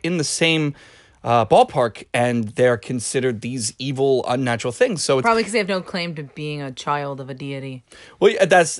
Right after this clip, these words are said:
Speaker 1: it, it's just so
Speaker 2: And it
Speaker 1: interesting
Speaker 2: just,
Speaker 1: to
Speaker 2: that
Speaker 1: me.
Speaker 2: was his get out of jail free card.
Speaker 1: I don't know, man. It's just when women do the same thing, it's just unbelievable. It's
Speaker 2: <laughs> Yeah, 'cause how could that work?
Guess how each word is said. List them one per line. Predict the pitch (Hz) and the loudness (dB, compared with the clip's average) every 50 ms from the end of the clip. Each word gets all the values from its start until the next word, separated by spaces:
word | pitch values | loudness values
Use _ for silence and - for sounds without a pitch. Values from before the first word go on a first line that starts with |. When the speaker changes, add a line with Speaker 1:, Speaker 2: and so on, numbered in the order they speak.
| - - | -10 -10
Speaker 1:
it, | - - - - | -10 -10 -8 -8
it's | - 151 - - - | -8 -4 -4 -2 -2
just | 226 202 - | 0 0 2
so | - 220 190 | 2 2 2
Speaker 2:
And | - | 2
it | 190 208 | 2 2
Speaker 1:
interesting | 208 - 196 208 185 - - 143 | 2 2 0 0 2 0 0 2
Speaker 2:
just, | - 240 | 4 4
Speaker 1:
to | 240 | 4
Speaker 2:
that | 240 | 4
Speaker 1:
me. | - 127 | 4 2
Speaker 2:
was | - 262 | 2 0
his | 240 202 185 | -2 -4 -2
get | 208 196 196 | -2 -2 0
out | 196 196 | 0 -2
of | 190 | -2
jail | 180 190 175 165 | -2 -4 -4 -6
free | - 196 202 190 | -6 -8 -10 -8
card. | - 156 143 139 139 139 127 _ _ _ _ _ _ _ _ _ _ _ _ _ _ _ _ _ _ _ _ _ _ _ - | -8 -8 -8 -8 -8 -12 -14 _ _ _ _ _ _ _ _ _ _ _ _ _ _ _ _ _ _ _ _ _ _ _ -10
Speaker 1:
I | 143 160 | -6 -4
don't | 196 208 202 | -2 0 2
know, | 190 185 180 156 | 2 2 2 2
man. | 139 139 135 139 135 135 | 0 -2 -2 -2 -4 -4
It's | 127 127 | -6 -8
just | - 147 131 - | -8 -8 -8 -6
when | 143 135 131 131 117 120 113 120 | -6 -6 -6 -6 -8 -10 -8 -4
women | 139 170 185 190 196 196 | -2 -2 0 0 -2 -2
do | 175 196 196 | -2 -2 -2
the | 185 180 | -2 -2
same | - - 185 185 175 | 0 0 -2 -2 -2
thing, | - 196 185 156 135 131 | 0 2 2 2 2 -2
it's | 127 127 - | -4 -6 -8
just | - 123 - | -8 -4 -2
unbelievable. | 117 127 147 156 147 156 156 156 160 143 120 101 113 104 107 110 110 | 0 0 0 2 2 2 2 0 -2 -2 -4 -4 -2 -2 -2 -2 -4
It's | 104 - 190 | -4 -4 -2
Speaker 2:
<laughs> | 220 - - - _ _ _ - | -2 -2 -4 -6 _ _ _ -6
Yeah, | - - - | -4 -4 -4
'cause | - - 165 - | -4 -6 -8 -4
how | - 147 156 165 | -2 0 0 0
could | - 208 165 | 0 0 4
that | 208 214 214 170 | 6 6 6 6
work? | 160 156 156 156 - | 4 2 2 0 -2